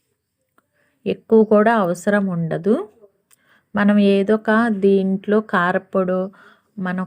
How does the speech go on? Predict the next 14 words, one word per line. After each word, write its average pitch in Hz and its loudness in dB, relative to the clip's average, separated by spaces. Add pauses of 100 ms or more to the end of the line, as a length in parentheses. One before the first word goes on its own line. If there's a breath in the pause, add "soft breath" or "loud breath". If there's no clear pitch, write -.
కలిపిన 190 -2
కూరలతో 185 -2
తింటాం 180 -6
కదండి, 175 -6
ఎక్కువ 180 -4
పట్టదు, 185 -4
కొంచెమే 214 -2
యాడ్ 175 -4
చేస్తున్నాను. 160 -4 (4000)
ది-, 185 0
ఈ 196 -2 (120)
రాగి 190 -2
ముద్దలో 196 0
అండి 190 0